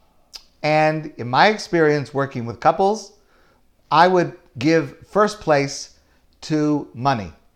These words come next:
Questions, problems over money, earning it, but much more importantly, spending it, uh, the decision-making process is something that causes a lot of conflict for couples.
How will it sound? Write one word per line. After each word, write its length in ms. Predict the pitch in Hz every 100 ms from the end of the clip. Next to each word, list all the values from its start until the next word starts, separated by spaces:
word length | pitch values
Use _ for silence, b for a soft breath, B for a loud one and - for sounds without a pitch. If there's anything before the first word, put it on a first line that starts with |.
| _ _ _ _ -
Questions, 640 | 180 196 - 185 180 165
problems 600 | - 180 175 160 165 151
over 220 | 135 123 123
money, 520 | 151 165 160 160 - _ _ _ _ _
earning 360 | 147 160 175 170
it, 220 | 165 165 - _
but 160 | 139 123
much 260 | 156 -
more 340 | 147 143 143 -
importantly, 680 | 123 120 147 - 131 127 127
spending 520 | - - 170 175 170 156
it, 260 | 151 - - _ _ _ _
uh, 260 | 123 117 110
the 120 | 110
decision-making 840 | 104 123 196 185 160 156 131 123
process 800 | - - 151 156 156 143 131 - b b b b
is 220 | 135 131
something 440 | - 185 175 165 143
that 180 | 135 -
causes 480 | 156 151 131 135
a 60 | 131
lot 340 | 123 139 170
of 160 | 185 165
conflict 680 | - 143 139 110 107 - - b b
for 260 | _ 156 143
couples. 540 | - 143 - 110 101